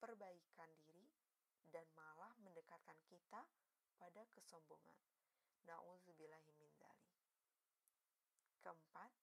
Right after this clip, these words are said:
lupakan jasa dan kebaikan diri. Tidak perlu merasa hebat atas kebaikan diri kita.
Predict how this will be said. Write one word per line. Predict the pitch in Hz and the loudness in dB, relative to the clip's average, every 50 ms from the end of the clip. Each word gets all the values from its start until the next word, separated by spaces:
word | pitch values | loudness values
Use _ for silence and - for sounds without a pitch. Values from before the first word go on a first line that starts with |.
| - - - - - - - - - - - - - - - - - - - - - - - - - - - | -20 -20 -20 -20 -20 -20 -20 -20 -20 -20 -20 -20 -20 -20 -20 -20 -20 -20 -20 -20 -20 -20 -20 -20 -20 -12 -4
lupakan | - 226 220 - - 233 220 - - 277 294 294 277 | -2 -2 8 12 12 12 12 12 10 -2 -2 2 6
jasa | 226 202 185 185 - - - 180 202 226 - - | 6 6 6 6 4 2 2 4 4 4 2 4
dan | 190 180 170 170 | 2 0 0 0
kebaikan | - 175 156 165 156 156 151 - - 156 151 151 | -8 -8 -4 -4 -4 -4 -4 -8 -10 -10 -10 -10
diri. | 151 160 - - - - - - - - - - - - - - - - - - - - | -14 -14 -14 -16 -18 -20 -20 -20 -20 -20 -20 -20 -20 -20 -20 -20 -20 -20 -20 -20 -10 -6
Tidak | 190 175 165 175 165 - - | -6 0 0 0 0 0 4
perlu | - 175 170 175 196 208 208 | 4 4 4 4 0 -2 -2
merasa | 190 180 175 175 170 - - - - - 165 160 | -4 -4 -4 -4 -6 -8 -6 -6 -6 -6 -6 -6
hebat | 160 147 147 151 151 - - - - - - - - | -4 -2 -2 -2 -4 -8 -16 -20 -20 -20 -10 -2 0
atas | 165 - - 160 156 - - - | 0 0 0 -2 -4 -4 -4 -4
kebaikan | 160 147 151 156 147 - 165 156 160 | -4 -2 -2 -4 -4 -8 -8 -8 -6
diri | 160 156 151 156 - | -6 -6 -8 -8 -10
kita. | - - - - - - | -10 -12 -12 -10 -10 -12